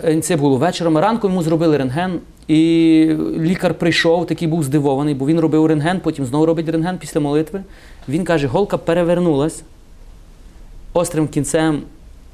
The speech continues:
наоборот, так? І пройшла по кишківнику на вихід уже, і каже, «Цій дитині тільки треба по-, ну,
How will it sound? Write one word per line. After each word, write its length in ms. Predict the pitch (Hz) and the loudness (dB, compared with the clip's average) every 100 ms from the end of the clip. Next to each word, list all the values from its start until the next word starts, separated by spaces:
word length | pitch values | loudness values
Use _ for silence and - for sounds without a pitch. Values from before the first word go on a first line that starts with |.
| 240 | -8
наоборот, 600 | 135 156 135 143 123 151 - | -2 0 2 0 0 -4 -4
так? 220 | 185 - - - - | -4 -6 -20 -20 -4
І 320 | 185 247 240 156 | 0 2 2 0
пройшла 560 | 180 196 - 214 214 | 2 2 2 2 2
по 160 | - 170 | 0 -4
кишківнику 840 | - 170 175 160 147 165 247 277 - - - | -2 -2 0 2 2 2 2 0 -6 -18 -4
на 140 | 143 | -2
вихід 440 | 151 226 233 156 - | 0 0 0 -2 -2
уже, 420 | 143 110 143 190 - | -4 0 0 0 -2
і 60 | |
каже, 240 | - 190 196 | -2 -2 0
«Цій 180 | 233 | 0
дитині 300 | 202 - 240 | 0 2 0
тільки 260 | 233 202 196 | 0 -2 -4
треба 180 | 180 185 | -2 -2
по-, 360 | 190 190 180 - | -2 -2 -2 -2
ну, 240 | 190 165 | -2 -2